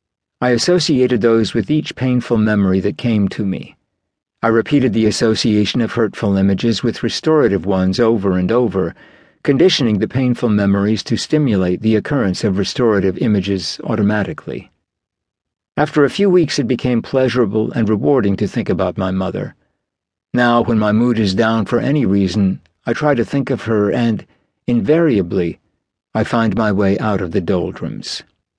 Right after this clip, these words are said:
I'm quite sure that I did not create a healing process to overcome the grief caused by my mother's death. All I did was inadvertently hasten the brain's natural process of healing emotional pain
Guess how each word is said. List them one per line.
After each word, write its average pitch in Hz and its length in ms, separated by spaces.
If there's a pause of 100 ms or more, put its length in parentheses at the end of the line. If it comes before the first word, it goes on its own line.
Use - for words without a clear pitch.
(760)
I'm 127 160
quite 175 280
sure 135 280
that 113 160
I 110 100
did 104 160
not 120 240
create 98 360
a 101 60
healing 113 460
process 98 580
to 120 220
overcome 113 380
the 98 100
grief 98 400
caused 104 420
by 98 140
my 95 180
mother's 95 400
death. 98 420 (800)
All 160 240
I 156 140
did 123 240
was 120 180
inadvertently 123 840
hasten 147 500
the 110 80
brain's 101 440
natural 117 600
process 113 600
of 98 120
healing 104 400
emotional 107 600
pain 113 480